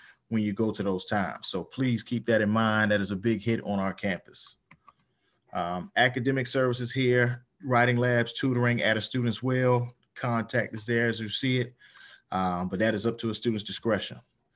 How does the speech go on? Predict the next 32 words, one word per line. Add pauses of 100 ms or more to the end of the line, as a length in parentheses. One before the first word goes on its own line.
(280)
Um,
so
just
some
basic
stuff
here
as
you
see
as
far
as, (120)
uh,
application. (380)
Uh,
we
are
test
optional
for
now,
um,
in
the
covid
setting. (320)
Um,
all
we
request
are